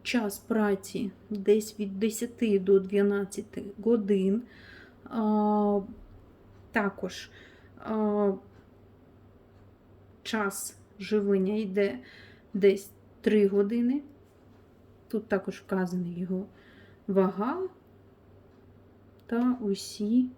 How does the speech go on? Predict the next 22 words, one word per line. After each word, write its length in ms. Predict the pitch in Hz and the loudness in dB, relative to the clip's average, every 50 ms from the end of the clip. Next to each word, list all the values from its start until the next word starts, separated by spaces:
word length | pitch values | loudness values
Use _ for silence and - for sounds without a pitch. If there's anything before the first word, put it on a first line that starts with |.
| - - - | -12 -6 -4
усі 360 | 202 - - - - 202 214 | -4 -4 -4 -4 -4 -4 -4
характеристики. 840 | - - 190 202 196 - - - 185 190 180 - - - - - 196 | -4 -6 -8 -8 -8 -8 -8 -8 -6 -6 -8 -8 -12 -14 -12 -10 -10
Ось 100 | 185 - | -10 -8
тут 200 | - 196 202 - | -8 -10 -8 -6
можете 260 | 202 196 185 - - - - | -8 -8 -8 -10 -14 -16 -14
побачити, 560 | - 190 196 240 - - - - - - 269 254 - - - - - - - - - - | -10 -6 -6 -6 -6 -8 -10 -16 -8 -8 -8 -8 -8 -12 -20 -20 -20 -20 -20 -20 -20 -18
що 440 | - - - - 220 214 240 247 254 254 - - - - | -16 -16 -10 -6 -4 -2 0 0 -2 -2 -6 -12 -8 -4
вам 220 | 196 196 202 208 | -2 0 0 0
потрібно. 500 | - - - - - 196 190 175 175 165 - - - - - - - - - - - - | -2 -2 -4 -2 -2 -4 -4 -2 -4 -6 -8 -10 -14 -20 -20 -20 -20 -20 -20 -20 -10 0
Добре. 300 | 196 214 202 180 - - - - - - - - - - - 208 | 2 2 4 2 0 -8 -12 -16 -18 -18 -18 -18 -18 -6 0 2
Йде 320 | 220 208 208 269 269 277 - | 2 4 4 2 2 0 -2
ось 180 | 294 302 - - | -4 -4 -2 0
така, 560 | - 247 247 - 254 254 233 208 185 180 - - - - - - - - | 0 0 0 0 0 2 2 2 0 -2 -6 -12 -20 -20 -20 -20 -20 -16
а, 680 | - - 220 214 214 214 208 202 202 196 196 190 190 190 190 185 | -8 -2 0 2 4 4 4 4 4 4 2 2 2 0 0 2
яскрава, 680 | 233 247 247 247 - - 254 233 208 190 170 160 160 175 - - - - - - - - - - - - - - - - - - - - - | 2 0 0 0 0 0 2 2 2 0 -2 -4 -8 -12 -14 -18 -20 -20 -18 -16 -16 -16 -16 -18 -20 -20 -20 -20 -20 -20 -20 -20 -20 -16 -2
дуже 240 | 220 254 240 220 214 | 0 0 0 0 0
якісна 600 | 202 226 240 226 214 - - 185 - - 180 - - | 0 0 0 0 0 -2 -8 -10 -10 -12 -14 -8 0
коробочка. 640 | - 247 247 220 196 180 202 - - - 240 240 247 - - - - - - - - | 2 2 4 4 2 0 -2 -4 -4 -6 -6 -6 -6 -10 -18 -20 -20 -20 -20 -6 0
Також 300 | - 285 277 277 247 - | 0 0 2 2 0 -2
підходить 600 | - - 208 - - - 247 214 185 165 - - - - - - | -2 -6 -8 -6 0 2 2 2 2 0 -6 -12 -16 -20 -14 -8
на 300 | - 220 233 247 269 269 | -2 4 6 6 6 6
подарунок. 680 | 254 - - 180 175 202 226 262 240 196 180 170 202 | 4 2 -4 -6 -4 -2 -2 0 -2 -2 -4 -6 -8